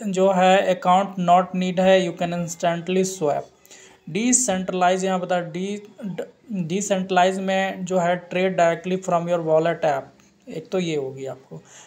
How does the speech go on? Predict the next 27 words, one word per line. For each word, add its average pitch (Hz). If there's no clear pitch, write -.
लो 190
फीस 214
जो 202
है, 202
would 190
you 190
like 185
to 196
pay 185
less 190
of 180
more 170
long 160
token, 143
ज़ीरो 202
परसेंट 208
ट्रेडिंग 180
फीस 180
भी 156
है 143
यहाँ 131
पे। 147
अब 202
जो 240
है, 220
दूसरा 196
समझेंगे। 185